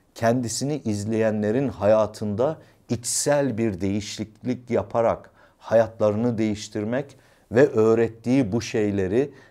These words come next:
nasıl yerine getirebileceklerini göstermekti. Dağdaki vaaz ilk olarak bizi kendimiz için ve ahlakımız için umutsuzluğa sevk eder. Bu nedenle Mesih İsa'ya dönmemizi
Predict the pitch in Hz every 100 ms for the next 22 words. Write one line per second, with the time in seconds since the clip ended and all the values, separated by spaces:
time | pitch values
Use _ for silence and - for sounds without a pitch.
0 | _ 107 131 - 143 117 107 107 110 117
1 | 113 104 104 98 95 98 98 90 95 95
2 | 90 92 90 82 - 78 78 71 _ -
3 | - _ _ _ _ 113 120 131 147 -
4 | 175 127 117 139 156 - _ 165 202 -
5 | 123 113 110 156 - - - 92 92 127
6 | 113 151 156 - 117 127 127 135 165 151
7 | - 113 - 92 76 - _ 98 143 -
8 | 107 104 123 131 127 131 143 120 120 -
9 | 139 135 110 127 123 - 113 110 120 120
10 | 120 95 87 90 73 - - _ _ 113
11 | 185 131 117 123 139 98 127 - - 98
12 | 120 123 139 113 98 104 95 95 87 101
13 | 98 95 92 80 98 160